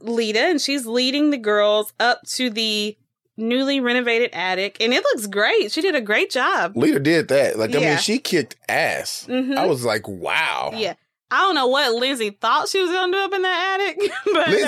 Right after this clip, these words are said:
Speaker 1: uh,
Speaker 2: could have never.
Speaker 1: <laughs> she, Lindsay could never.
Speaker 2: Girl, it was not enough D-, uh, V H S's for you to do what Lita did.
Speaker 1: <laughs> Yeah.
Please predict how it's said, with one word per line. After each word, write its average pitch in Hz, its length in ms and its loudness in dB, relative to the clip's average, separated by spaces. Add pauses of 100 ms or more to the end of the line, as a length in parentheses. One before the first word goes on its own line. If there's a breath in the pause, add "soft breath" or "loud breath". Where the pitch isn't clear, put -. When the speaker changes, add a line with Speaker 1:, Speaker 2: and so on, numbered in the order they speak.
Speaker 1:
uh, 294 80 0
Speaker 2:
could 208 100 0
have 170 120 2
never. 175 420 2 (160)
Speaker 1:
<laughs> - 160 2
she, - 200 -2
Lindsay 381 480 0
could 302 240 0
never. 240 500 -2 (160)
Speaker 2:
Girl, 226 180 4
it 247 40 2
was - 120 0
not 208 100 2
enough 175 240 2
D-, - 140 0
uh, 165 220 2
V 202 200 2
H 175 320 0
S's 147 400 0
for 143 160 0
you 147 160 0
to 123 120 -6
do 139 200 0
what 131 140 2
Lita 151 240 2
did. - 600 0
Speaker 1:
<laughs> - 220 -6
Yeah. 269 500 0